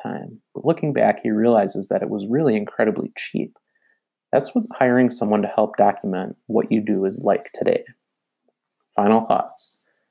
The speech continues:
There is an opportunity today with creating content. There's more demand for content than ever before. Even in a world with seemingly too much content, there isn't enough. Think of your favorite Netflix show.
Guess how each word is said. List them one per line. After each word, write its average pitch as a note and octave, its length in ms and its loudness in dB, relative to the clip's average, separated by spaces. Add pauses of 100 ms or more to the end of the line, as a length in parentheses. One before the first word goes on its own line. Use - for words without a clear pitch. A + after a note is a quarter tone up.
(300)
There G#2+ 80 6
is B2 140 4
an D#3+ 60 4
opportunity A2 640 4
today G2 280 0
with G2 160 -4
creating G2+ 380 0
content. - 560 -12 (500)
There's G2 160 4
more A#2+ 400 4
demand B2 460 4
for - 80 -2
content G2 480 -4
than G2 140 -2
ever G2+ 180 0
before. - 520 -6 (680)
Even D3+ 220 4
in F3 80 2
a E3+ 40 4
world A2+ 360 6
with G#2+ 160 0
seemingly G#2+ 580 -2
too - 160 -6
much C#3+ 300 0
content, - 600 -8 (420)
there G#2 160 4
isn't A2 280 4
enough. C3+ 380 2 (580)
Think C#3+ 160 0
of D3 80 2
your C3+ 180 4
favorite A#2+ 360 2
Netflix - 440 -4
show. - 460 -8